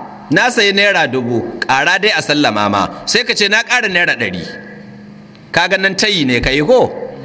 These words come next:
Ka yi tayi akan tayin dan uwanka. Da wancan na saisuwa,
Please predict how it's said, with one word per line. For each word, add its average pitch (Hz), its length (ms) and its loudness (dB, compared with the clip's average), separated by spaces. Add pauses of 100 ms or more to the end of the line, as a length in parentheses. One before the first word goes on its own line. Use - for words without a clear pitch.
(260)
Ka 170 220 2
yi 190 120 2
tayi 208 280 -2
akan 139 260 0
tayin 139 240 0
dan 113 180 2
uwanka. 110 460 0 (300)
Da 120 180 2
wancan 220 420 2
na 185 120 2
saisuwa, 160 720 2